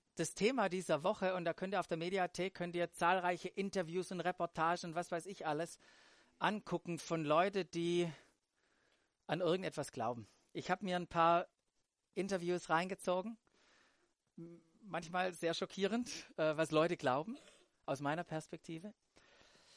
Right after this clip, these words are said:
Aber ich hab euch ein paar Antworten mitgebracht. Da hieß es, genau, mach mal eins weiter, seht ihr, äh, ein schlechtes Bild kriegt ihr auf der Mediathek, ähm,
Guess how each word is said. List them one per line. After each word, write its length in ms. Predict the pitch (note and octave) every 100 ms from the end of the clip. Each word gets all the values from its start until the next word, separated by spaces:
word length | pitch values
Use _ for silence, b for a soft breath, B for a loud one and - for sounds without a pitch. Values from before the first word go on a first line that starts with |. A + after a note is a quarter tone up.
| b -
Aber 120 | F3
ich 80 | E3
hab 120 | E3+
euch 120 | F3
ein 80 | F3+
paar 140 | E3
Antworten 360 | D#3+ E3+ E3 D3+
mitgebracht. 480 | E3 - C3+ B2 -
Da 40 |
hieß 300 | B2+ E3 -
es, 440 | E3+ - - - -
genau, 220 | D#3 D3
mach 140 | E3
mal 100 | D#3+
eins 240 | D#3 E3 -
weiter, 240 | D#3+ E3
seht 260 | - E3+ D3+
ihr, 280 | F3 D#3 C#3+ b b b b -
äh, 60 |
ein 160 | C#3+ D3
schlechtes 340 | E3 F3 F3
Bild 220 | - F3
kriegt 180 | - E3+
ihr 60 | E3+
auf 80 | -
der 100 | D#3
Mediathek, 760 | D#3+ D#3+ D3+ D#3+ D#3+ - - B B B -
ähm, 460 | C#3 C#3 C#3 C#3